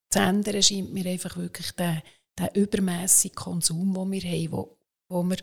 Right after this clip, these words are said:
ohne gross zu überlegen einfach wirklich konsumieren, konsumieren, konsumieren. Angefangen bei der Strassenlampe in der Nacht, das wäre nochmal ein anderes Thema, bis eben der Strom, der einfach aus der Steckdose kommt, zu konsumieren.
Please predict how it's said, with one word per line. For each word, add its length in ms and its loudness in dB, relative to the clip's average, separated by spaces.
ohne 380 4
gross 400 2
zu 100 2
überlegen 400 -6
einfach 240 -8
wirklich 300 -10
konsumieren, 600 -2
konsumieren, 640 -6
konsumieren. 640 -4
Angefangen 600 0
bei 120 -2
der 280 -4
Strassenlampe 920 0
in 100 2
der 80 2
Nacht, 280 -6
das 120 -6
wäre 140 -6
nochmal 300 -4
ein 180 4
anderes 400 2
Thema, 320 0
bis 140 6
eben 180 2
der 100 8
Strom, 420 6
der 100 0
einfach 240 -4
aus 160 2
der 80 8
Steckdose 720 2
kommt, 400 -4
zu 200 6
konsumieren. 800 -2